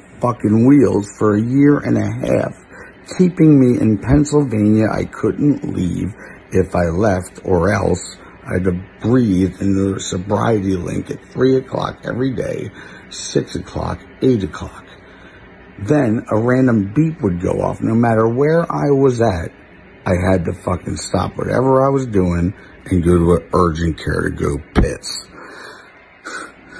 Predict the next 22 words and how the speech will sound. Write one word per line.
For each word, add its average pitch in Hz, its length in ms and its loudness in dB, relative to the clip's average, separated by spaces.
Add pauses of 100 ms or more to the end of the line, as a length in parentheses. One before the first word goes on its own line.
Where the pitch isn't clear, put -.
(380)
Then 135 280 2
I 95 120 0
had 98 100 2
to 104 80 0
wake 113 320 2
up 127 240 0
every 87 300 -4
day 95 220 -4
with 98 200 2
a 90 80 -4
handful 135 720 2
of 95 120 0
antidepressant 113 1080 0
pills 87 260 -2
that 95 140 2
I 101 80 2
would 101 160 2
have 98 160 -2
to - 100 -8
show 107 300 2
Paramount 123 760 -4
Pictures 104 560 -8